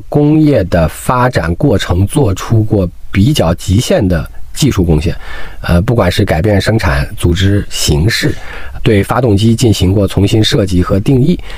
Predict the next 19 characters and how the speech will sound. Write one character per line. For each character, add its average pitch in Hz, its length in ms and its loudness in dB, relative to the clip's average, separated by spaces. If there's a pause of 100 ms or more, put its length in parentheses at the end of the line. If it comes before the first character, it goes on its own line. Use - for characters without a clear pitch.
(180)
对 107 160 2
发 110 180 0
动 110 180 2
机 107 220 0
的 95 240 2
技 147 300 0
术 110 180 2
路 139 220 4
径 127 300 2
做 113 200 0
出 107 200 0
过 101 180 2
质 120 240 0
变 135 200 2
的 78 320 -2
这 87 140 0
个 76 140 0
推 139 180 0
动。 156 140 0